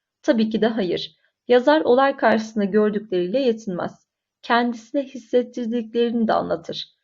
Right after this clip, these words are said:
Herkese yansımasında. Zaten yazarın başarılı ve kalıcı olmasını sağlayan da bu değil midir?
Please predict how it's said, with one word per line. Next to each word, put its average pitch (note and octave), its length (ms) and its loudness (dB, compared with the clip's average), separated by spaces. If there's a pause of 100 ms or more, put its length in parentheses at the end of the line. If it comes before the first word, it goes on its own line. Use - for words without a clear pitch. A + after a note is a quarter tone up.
(160)
Herkese A#3+ 520 2
yansımasında. F3 1080 -2
Zaten C4 420 2
yazarın G#3 540 0
başarılı G#3 420 2
ve F3 120 2
kalıcı G3 400 -2
olmasını G3 500 -4
sağlayan G3 560 0
da F#3+ 120 -4
bu F#3 100 -8
değil A3 260 6
midir? F#3+ 440 -2